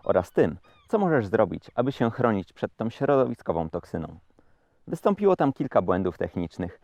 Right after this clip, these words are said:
które mam zamiar poprawić w tym odcinku. Proszę krytycznie podejść do tych informacji i zapoznać się z badaniami naukowymi na własną rękę, ponieważ nie jestem fizykiem ani doktorem.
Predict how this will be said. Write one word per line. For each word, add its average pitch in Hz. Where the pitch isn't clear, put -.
które 202
mam 185
zamiar 160
poprawić 113
w -
tym 98
odcinku. 90
Proszę 147
krytycznie 165
podejść 87
do 92
tych -
informacji 98
i 135
zapoznać 151
się 151
z 135
badaniami 143
naukowymi 135
na 151
własną 151
rękę, 151
ponieważ 156
nie 147
jestem 143
fizykiem 95
ani 92
doktorem. 90